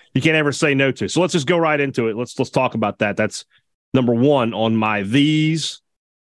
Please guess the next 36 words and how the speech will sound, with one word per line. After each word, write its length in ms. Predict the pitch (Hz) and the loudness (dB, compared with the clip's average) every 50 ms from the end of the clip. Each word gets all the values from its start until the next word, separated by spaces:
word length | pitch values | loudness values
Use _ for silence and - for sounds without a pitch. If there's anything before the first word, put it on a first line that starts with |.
| _ - | _ -2
are 120 | 107 113 | -2 0
the 100 | 98 98 | 0 -2
things 340 | 95 - 127 127 127 123 104 | -2 -2 0 2 2 2 2
that 100 | 117 113 | 2 0
are 60 | 107 | 0
true. 180 | 98 - 123 117 | 0 0 -2 0
The 100 | 104 107 | -2 -2
final 600 | - - - 147 151 156 160 156 151 151 139 135 _ _ _ _ - | -4 -2 -2 0 0 0 0 0 -2 -2 -4 -6 _ _ _ _ -4
things 220 | - 135 131 117 117 | -2 -2 -2 0 0
that 80 | 117 | -2
are 80 | 113 104 | -2 -2
true 240 | - - 131 127 117 | 0 2 2 2 2
of 80 | 104 | 0
the 60 | 104 | -2
twenty 300 | 95 - 127 127 123 113 | -4 -2 0 0 2 0
twenty-two 460 | - - 120 117 110 98 - - 120 107 | 0 0 -2 -2 -2 0 0 -2 -2 -2
season, 320 | - - 113 107 95 107 | 0 -2 -2 0 0 0
the 80 | 104 - | -2 -2
first 480 | - - 165 160 139 - - - - _ _ _ _ _ _ - | -2 0 -2 -2 -2 -4 -8 -18 -20 _ _ _ _ _ _ -4
things 200 | - 127 120 101 | -2 -2 -2 0
that 80 | 104 110 | 0 -2
are 80 | 104 98 | -2 -2
true 240 | - 135 120 107 | 0 0 0 0
of 80 | 101 - | 0 -2
twenty 240 | - - 123 113 104 | -2 -2 0 0 0
twenty-three, 480 | - - 113 107 101 95 - 117 113 | 0 0 0 0 0 0 0 0 2
you 160 | 101 92 110 110 | 2 2 2 2
will 220 | 113 123 120 92 | 2 2 0 0
have 200 | 104 107 101 - | -2 -6 -6 -6
to 60 | - 98 | -4 -2
wait, 360 | 101 113 110 107 - - - _ - - - _ - | 0 2 2 0 -2 -6 -12 _ -20 -20 -20 _ -6
barring 420 | 113 107 151 170 180 175 170 160 135 | -2 2 2 4 4 2 2 0 0
some 180 | - 156 147 | 0 0 0
sort 200 | 143 147 147 131 | 0 0 0 0
of 80 | 113 123 | 0 0
incident 560 | 139 143 131 - 120 107 107 107 - - - | 0 0 0 -2 -2 -2 -2 -4 -4 -10 -18